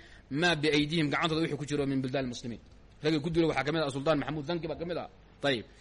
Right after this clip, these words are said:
Ciidamo u diray, ciidamo dhan buu u diray. Oo weliba ciidamo waxaa hogaaminaya fuqaho,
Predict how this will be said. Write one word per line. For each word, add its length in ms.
Ciidamo 300
u 60
diray, 240
ciidamo 220
dhan 180
buu 120
u 40
diray. 220
Oo 120
weliba 240
ciidamo 240
waxaa 200
hogaaminaya 340
fuqaho, 320